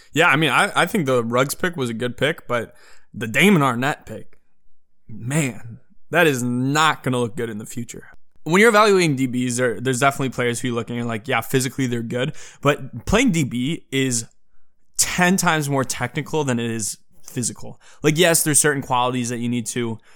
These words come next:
you need to have. You need to be very athletic. You need to have loose hips. You need to, you know, flip your hips well. All, all these different types of, all these different abilities. You, yes, you have to have them, but at the end of the day, player knowledge, technique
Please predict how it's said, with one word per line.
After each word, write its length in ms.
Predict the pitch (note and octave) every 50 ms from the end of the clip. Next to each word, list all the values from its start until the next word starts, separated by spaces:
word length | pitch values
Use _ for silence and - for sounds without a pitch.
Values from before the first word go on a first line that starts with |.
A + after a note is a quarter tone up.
| - - - - -
you 120 | C3 C3
need 140 | C3+ C3 B2
to 80 | B2+
have. 240 | A2 G#2+ A#2+ A#2+ A#2+ A#2+
You 60 | A#2
need 120 | A#2+ A#2+
to 60 | A#2+
be 140 | A2+ A2+ A#2+
very 200 | A2 A#2+ A2+ A2+
athletic. 500 | A#2+ A#2+ A2+ - E3 F3 E3+ E3+ E3 - C3+
You 60 | B2+
need 100 | B2+ B2+
to 80 | B2 A#2+
have 220 | A#2 A2+ A2+ A2
loose 220 | - B2 A2 G#2+ -
hips. 320 | F3 F#3 F3+ E3+ E3+ -
You 60 | - B2+
need 140 | B2+ B2
to, 120 | A#2+ A#2 A#2+
you 120 | F#2+ A#2
know, 160 | A#2 A2+ A2+
flip 320 | A2+ G#2+ - D3+ F#3+ G3+ G3+
your 100 | F3 C#3+
hips 280 | B2+ C#3+ C3 - -
well. 280 | - B2 A#2 A#2 A2+ - - - - - - - - - - - - _ _ - - - - -
All, 200 | - D3+ E3+ F3+ F3
all 220 | - D3 D#3+ E3+
these 160 | E3+ E3 D#3
different 280 | D3 D3 C#3+ - D3 B2+
types 300 | - C3+ C3 A#2+ - -
of, 320 | C3 B2+ B2 A#2+ A#2 G#2+ - - E2 -
all 140 | C3 C#3+ D3+
these 160 | D3+ C#3+ C3
different 420 | C3 C#3 B2 - C3 B2+ A#2+ A#2+ - - - - - - - _ -
abilities. 500 | B2+ A#2 A2+ C#3 E3 D3 C3 B2 A#2 A2
You, 140 | A#2 A#2+ C3+
yes, 320 | C3+ C3 D3 C#3+ C3 - -
you 80 | C#3
have 200 | B2 C#3 C#3+ D3 -
to 80 | B2+
have 260 | B2 - C3 C3 C#3 D#3
them, 300 | F#3+ G3 G3 F#3+ F#3 - - - - _
but 140 | C3+ B2+ D3
at 120 | D3+ D3
the 120 | - D3+ -
end 120 | C3+ E3+ G3+
of 40 | F#3+
the 100 | D#3+ C3
day, 520 | A#2 G#2+ A2+ A#2 A#2+ C3 D3 D#3+ D#3+ - - _ - -
player 360 | - - - C3 C3+ C#3+ C#3+ C#3+
knowledge, 720 | C3+ B2 A#2+ A2+ A#2 A#2+ B2 B2 B2 A#2+ A#2+ A#2 - - - - _ -
technique 760 | - - - C3 - - A#2+ A#2 A2+ A#2 A#2+ C3+ C#3 - -